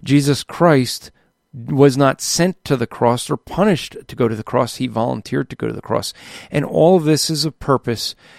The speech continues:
is to avoid the meaning of the cross and why Christ actually came. And they do this because they want to avoid their accountability to a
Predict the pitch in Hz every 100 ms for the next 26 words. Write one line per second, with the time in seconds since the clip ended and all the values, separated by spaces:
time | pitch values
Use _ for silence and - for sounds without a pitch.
0 | - _ - 131 117 - 139 127 113 110
1 | 131 151 143 139 156 190 151 120 107 -
2 | 113 110 - - _ _ _ - 120 113
3 | 120 131 135 127 117 - _ - 139 117
4 | 104 - - 123 117 - - 110 98 -
5 | 127 117 101 80 _ - - - - 123
6 | 127 - 156 151 139 196 214 143 104 98
7 | - - - _ _ 123 - - 185 135
8 | 117 110 127 135 180 202 - 156 151 143
9 | 123 113 127 208 156 107 104 110 107 104
10 | - 127 123 107 123 107 101 101 _ _
11 | _ - 110